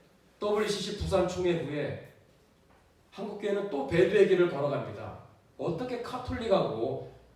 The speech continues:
그리스도의 일치 기도회라는 이름으로 이렇게 서울의 어느 교회에서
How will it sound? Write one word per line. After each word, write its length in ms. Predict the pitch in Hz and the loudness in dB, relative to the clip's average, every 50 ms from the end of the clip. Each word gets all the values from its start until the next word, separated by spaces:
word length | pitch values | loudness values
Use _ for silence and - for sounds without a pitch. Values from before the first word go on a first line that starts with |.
| _ _ _ _ _ _ _ _ _ _ - - - - | _ _ _ _ _ _ _ _ _ _ -20 -20 -20 -12
그리스도의 540 | - 156 - 214 214 220 220 226 226 202 - | -6 -2 -2 -2 -2 -2 0 0 0 2 2
일치 360 | 160 175 - - - 220 - | 2 0 -2 -2 -4 -8 -8
기도회라는 540 | - 190 185 190 180 175 170 170 156 143 135 | -8 -4 0 2 2 4 4 2 0 0 0
이름으로 600 | 127 123 123 127 160 185 - - - - - - - _ - - _ _ _ _ _ _ _ _ | -2 -4 -6 -6 -8 -8 -8 -8 -10 -12 -16 -20 -20 _ -20 -20 _ _ _ _ _ _ _ _
이렇게 540 | 151 143 143 139 135 - 120 107 95 87 - - - - | -10 -8 -6 -8 -8 -8 -10 -10 -10 -12 -14 -18 -20 -20
서울의 800 | - - - 190 190 185 185 185 180 180 180 170 - - - - - - | -20 -8 -2 0 2 2 4 4 4 2 2 0 -4 -6 -12 -16 -12 -8
어느 280 | 147 160 175 175 165 | -4 0 0 0 0
교회에서 460 | 156 147 143 139 123 117 - - - | -2 -2 -2 -2 -2 -2 -2 -4 -8